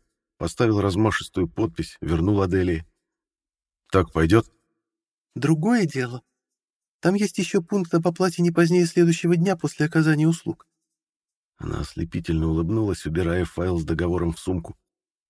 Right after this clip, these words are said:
Speaker 1: Макс сунул руки в карманы брюк, склонил голову к плечу и лукаво щурился. «Ага,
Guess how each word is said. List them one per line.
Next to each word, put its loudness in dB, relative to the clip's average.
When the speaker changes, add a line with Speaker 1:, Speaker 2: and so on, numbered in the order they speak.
Speaker 1:
Макс -4
сунул 2
руки 2
в -6
карманы 2
брюк, 2
склонил 2
голову 4
к -12
плечу -2
и 4
лукаво 2
щурился. -2
«Ага, 2